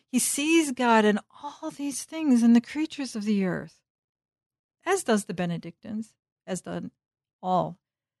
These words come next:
truly holy people, I think. You go out and you,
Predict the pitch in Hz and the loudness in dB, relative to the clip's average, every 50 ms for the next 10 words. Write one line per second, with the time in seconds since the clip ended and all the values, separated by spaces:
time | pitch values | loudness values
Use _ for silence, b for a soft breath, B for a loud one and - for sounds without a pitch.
0 | _ _ _ - - 233 196 185 170 180 185 170 160 165 160 - - 165 165 - | _ _ _ -6 -2 0 0 0 0 -2 -4 -4 -4 -6 -10 -12 -14 -16 -14 -12
1 | 170 160 147 156 156 - _ 165 160 160 180 - _ _ _ _ _ _ _ _ | -10 -10 -8 -10 -10 -12 _ -20 -20 -20 -20 -20 _ _ _ _ _ _ _ _
2 | _ _ _ _ _ _ _ _ _ _ _ _ _ _ _ _ _ _ - 240 | _ _ _ _ _ _ _ _ _ _ _ _ _ _ _ _ _ _ -6 -2
3 | - 277 269 262 269 277 262 262 247 247 247 233 - | 0 4 4 6 6 8 10 10 12 12 10 10 6